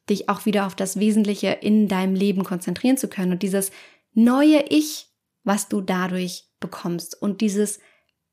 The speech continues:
Mehr an Zeit für das, was du eigentlich wirklich möchtest. Und das ist einfach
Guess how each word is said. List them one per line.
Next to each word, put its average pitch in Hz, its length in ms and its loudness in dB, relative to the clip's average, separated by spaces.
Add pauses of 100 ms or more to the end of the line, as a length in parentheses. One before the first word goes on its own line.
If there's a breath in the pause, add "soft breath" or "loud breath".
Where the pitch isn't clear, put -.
Mehr 226 680 4
an 202 180 0
Zeit 220 640 0
für - 180 -6
das, 190 320 -2
was 190 140 -6
du - 100 -8
eigentlich 180 540 -6
wirklich 180 320 -8
möchtest. 175 400 -6
Und 175 160 -6
das 185 200 -4
ist - 200 -12
einfach 180 440 -6